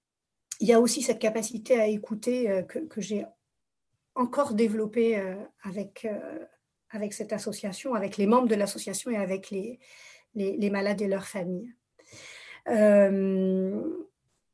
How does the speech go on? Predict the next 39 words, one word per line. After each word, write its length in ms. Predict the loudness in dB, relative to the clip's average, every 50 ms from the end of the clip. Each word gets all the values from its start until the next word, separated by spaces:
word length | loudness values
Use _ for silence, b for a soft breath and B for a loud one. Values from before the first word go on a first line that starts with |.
| _ _ _ _ _ _ _ _ _ _ _ _ -2
et 100 | -2 0
puis, 140 | 4 2 2
je 80 | 4 2
me 60 | 0
suis 200 | 0 0 2 2
ren-, 180 | 2 2 2 2
et 80 | 0
puis, 120 | -2 2 2
c'est, 180 | 2 2 0 -4 -8 -2 0
et 100 | 0 0
puis 140 | 0 0 0
tout 120 | 0 0
ça, 160 | 2 2 2
ça 200 | 2 4 4 6
a 80 | 4 4
créé 440 | 2 -2 -4 -2 0 0 2 2 2
un 180 | 2 2 0
décalage 480 | 0 0 0 -2 0 0 0 0 -2 -2 -4
encore 260 | -4 -4 -2 -4 -6
plus 200 | -4 -2 -2 0
important, 340 | 0 0 -2 -6 -6 -6 -4 -4
en 80 | -4
fait. 200 | -4 -4 -6 -8 -6
C'est-à-dire 420 | -10 -4 -2 -2 2 4 2 2
que 100 | 2 -2
plus 720 | -2 -2 -4 -10 -6 0 4 6 8 8 8 6 4 2 -6 -10 -10 -6 -2 -2
j'avais 380 | 0 0 2 2 2 2 2 2
une 80 | 2
activité 880 | 2 2 0 -2 -4 -2 -2 -2 -2 2 4 6 6 6 6 4 0 -2 _ B B B B B B B B -6
extra-professionnelle 1160 | -4 -4 0 2 2 2 2 0 -6 -4 0 0 2 4 4 6 6 6 6 4 2 -4 -6 -12 -10
dans 220 | -2 0 0 0 0
ce 160 | 0 0 0
milieu-là, 480 | 0 2 2 2 2 2 2 0 -2 -6 _ _ _ _ _ _ _ _ _ _
et 140 | -4 -4 -4
plus 260 | -4 -6 -4 -4 -2
ça 160 | -2 -2 -4 -6
créait 340 | -8 -6 -4 0 2 2
un 200 | 2 4 2 4
écart, 640 | 2 0 0 -2 -4 -4 -2 -2 -4 -6 -6 -12 -20